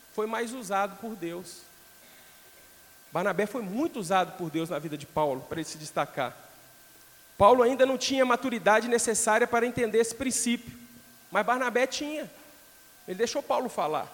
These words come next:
Você imagina numa reunião, eu já fui a algumas reuniões de empresários, de alguma coisa, tinha dez pastores lá. Tem gente que sabe que o pastor gosta de falar, né? Aí, pra não ter problema, ele dá a palavra para os dez pastores. Gente, deixa um falar.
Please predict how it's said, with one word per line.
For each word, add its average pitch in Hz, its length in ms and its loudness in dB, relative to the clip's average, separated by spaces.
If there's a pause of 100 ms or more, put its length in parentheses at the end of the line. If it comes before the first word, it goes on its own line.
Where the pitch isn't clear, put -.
(540)
Você - 140 -6
imagina 285 360 2
numa 320 200 0
reunião, 247 420 0
eu 269 80 2
já 285 100 2
fui 311 140 -4
a 311 40 -2
algumas 269 260 -2
reuniões 247 680 0 (840)
de 185 280 -4
empresários, 226 760 4
de 233 60 0
alguma 220 200 0
coisa, 254 160 -2
tinha 285 180 0
dez 262 300 -2
pastores 240 560 2
lá. 165 200 0 (1120)
Tem 269 200 4
gente 226 280 0
que - 60 -4
sabe 247 220 4
que 247 80 -6
o - 20 -16
pastor 254 300 2
gosta 240 280 2
de - 60 -12
falar, 240 400 4
né? 226 180 -6 (560)
Aí, 220 140 2
pra 262 100 4
não 285 80 -2
ter 277 120 -2
problema, 247 480 4
ele 269 80 -2
dá 269 120 2
a 269 40 -2
palavra 247 340 2
para 247 160 -2
os 208 80 -6
dez 277 220 0
pastores. 160 640 -4 (640)
Gente, 220 340 -6
deixa 254 260 -2
um 311 120 -6
falar. 277 420 -4